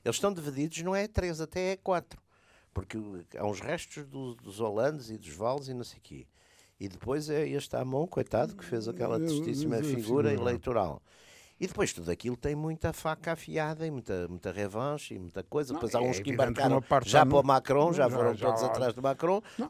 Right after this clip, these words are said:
Speaker 2: a-,
Speaker 1: Mas o
Speaker 2: aliás,
Speaker 1: Macron também
Speaker 2: e-
Speaker 1: está a criar um movimento, também não pode mandar os tipos do movimento dele embora, não é?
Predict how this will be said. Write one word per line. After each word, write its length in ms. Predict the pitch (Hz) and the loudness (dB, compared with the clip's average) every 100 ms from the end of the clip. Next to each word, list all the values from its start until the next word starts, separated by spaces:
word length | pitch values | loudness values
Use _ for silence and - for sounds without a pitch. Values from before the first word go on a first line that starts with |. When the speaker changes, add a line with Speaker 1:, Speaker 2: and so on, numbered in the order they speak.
| - | -4
Speaker 2:
a-, 200 | 117 147 | -4 -4
Speaker 1:
Mas 80 | 139 | 2
o 140 | 135 | 6
Speaker 2:
aliás, 200 | 131 147 | 10 12
Speaker 1:
Macron 360 | 185 160 165 151 | 12 10 6 6
também 260 | 143 131 | 4 4
Speaker 2:
e- 20 | 139 | 4
Speaker 1:
está 180 | 143 | 6
a 40 | 135 | 6
criar 400 | 123 143 131 120 | 4 0 4 2
um 60 | |
movimento, 580 | 127 135 127 131 120 - | 2 -2 -2 -2 -4 -6
também 220 | - 117 | -2 -2
não 80 | 120 | 0
pode 180 | 120 113 | -2 -4
mandar 260 | 120 117 107 | -2 0 -2
os 80 | |
tipos 280 | - 127 101 | -2 -10 -10
do 80 | 107 | -10
movimento 480 | 113 113 113 117 110 | -8 -6 -4 -6 -4
dele 200 | 110 107 | -4 -2
embora, 400 | 104 95 87 98 - | -2 -2 -2 -4 -8
não 160 | 76 | -8
é? 160 | 87 | -6